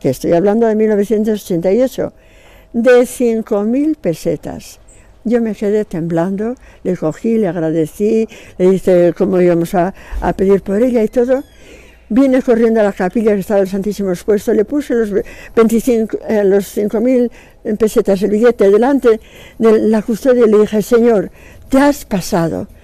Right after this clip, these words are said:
necesitamos treinta y siete pesetas y nos has dado cinco mil". Y bueno, pues como esto, en momentos así duros de la comunidad, le digo que el, la Divina Providencia nunca nos ha fallado.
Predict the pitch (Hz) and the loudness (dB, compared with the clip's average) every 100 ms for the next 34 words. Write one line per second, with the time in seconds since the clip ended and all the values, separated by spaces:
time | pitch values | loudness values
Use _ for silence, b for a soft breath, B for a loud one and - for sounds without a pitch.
0 | B B - 220 240 190 294 277 269 - | B B -2 0 0 0 0 0 -2 -2
1 | 226 226 208 202 240 226 196 190 202 196 | 0 2 0 0 -2 -2 -4 -4 -2 -2
2 | 196 - B B 180 170 185 160 160 - | -4 -10 B B -6 -6 -6 -8 -10 -10
3 | 170 - 196 - - - - - - - | -14 -14 -14 -14 -16 -20 -20 -20 -20 -20
4 | - - - - b b b b 196 196 | -20 -20 -20 -20 b b b b -2 0
5 | 190 180 170 202 220 254 240 214 180 226 | -2 -4 -4 -4 -4 -4 -4 -4 -2 -4
6 | 220 202 196 - 220 208 B B B B | -4 -6 -6 -2 0 0 B B B B
7 | B B _ - 180 254 247 233 220 208 | B B _ -6 0 2 4 4 2 0
8 | - 233 202 202 185 190 208 190 196 208 | -10 -2 2 2 2 -2 -6 -4 -2 -2
9 | 277 277 - b b - 208 233 240 202 | -2 -6 -14 b b 0 2 2 2 2
10 | 190 - - - 196 185 214 214 196 190 | 2 -2 -12 -6 -2 -2 -2 -4 -4 -4
11 | 196 220 220 190 175 247 240 175 156 156 | -6 -6 -6 -4 -2 -2 -4 -6 -8 -10
12 | 156 151 127 | -10 -8 -6